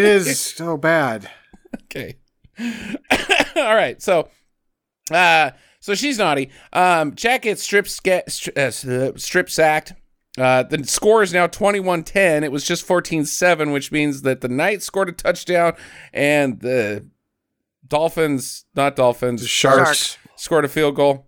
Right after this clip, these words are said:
Speaker 2: Okay. Uh, off screen while Christina was getting in trouble. And, uh, then Rooney runs it in, and he,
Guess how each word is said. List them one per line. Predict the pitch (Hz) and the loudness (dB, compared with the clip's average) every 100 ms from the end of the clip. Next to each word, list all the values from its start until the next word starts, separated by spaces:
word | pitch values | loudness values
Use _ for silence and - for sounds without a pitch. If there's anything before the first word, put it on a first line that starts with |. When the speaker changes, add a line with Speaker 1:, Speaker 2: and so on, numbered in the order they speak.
| _ | _
Speaker 2:
Okay. | - 123 127 - _ _ _ _ _ _ _ _ - | -2 0 -2 -10 _ _ _ _ _ _ _ _ -6
Uh, | 123 | -2
off | 110 113 131 - | 0 0 -2 -4
screen | - 120 120 - _ _ | -8 -8 -10 -16 _ _
while | 107 107 101 | 2 4 4
Christina | - 113 120 113 | 0 -6 -4 -4
was | 104 | -4
getting | 110 104 | -6 -6
in | |
trouble. | 101 104 104 - _ _ _ _ _ | -2 -2 -2 -6 _ _ _ _ _
And, | 139 151 147 147 | -4 0 0 0
uh, | 147 143 139 | 2 2 0
then | 127 165 160 151 113 | 0 0 0 -4 -4
Rooney | 180 240 240 226 | 0 0 0 0
runs | 220 220 185 | 2 0 0
it | 208 196 | 2 4
in, | 202 196 190 190 185 170 _ _ | 4 4 2 2 -2 -6 _ _
and | 151 156 156 156 | 0 2 2 0
he, | 147 160 156 147 135 | 0 0 0 0 -4